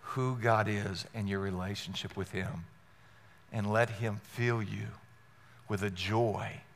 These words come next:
and blessedness from the inside out that can never be taken away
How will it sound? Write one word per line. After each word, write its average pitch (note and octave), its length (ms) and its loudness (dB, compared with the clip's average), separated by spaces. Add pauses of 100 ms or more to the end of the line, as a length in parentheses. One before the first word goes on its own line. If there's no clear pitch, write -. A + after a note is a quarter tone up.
(880)
and F#2+ 160 -6
blessedness G#2 1000 0 (340)
from G2+ 160 0
the G2+ 180 -2
inside G#2+ 720 -4
out - 420 -8 (680)
that A2+ 160 2
can G#2+ 360 2
never A#2+ 520 6 (400)
be A2+ 100 0
taken A2+ 460 4
away G#2+ 500 2